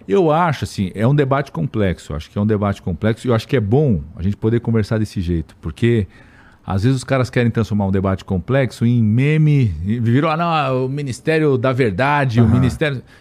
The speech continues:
Speaker 1: e não tem nada disso ali, né?
Speaker 2: A princípio, não.
Speaker 1: É, não, então, então, mas eu acho que a gente precisa, isso, exatamente,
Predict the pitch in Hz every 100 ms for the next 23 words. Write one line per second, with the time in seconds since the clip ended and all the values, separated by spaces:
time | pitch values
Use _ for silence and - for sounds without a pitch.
0 | - - - - 311 302 277 - 254 254
1 | 185 120 104 92 80 73 - - 127 147
2 | - - - 104 - 123 131 - 101 -
3 | 117 170 156 294 302 226 208 104 110 127
4 | 104 92 98 92 87 110 147 - 240 240
5 | - 123 180 - 85 101 175 107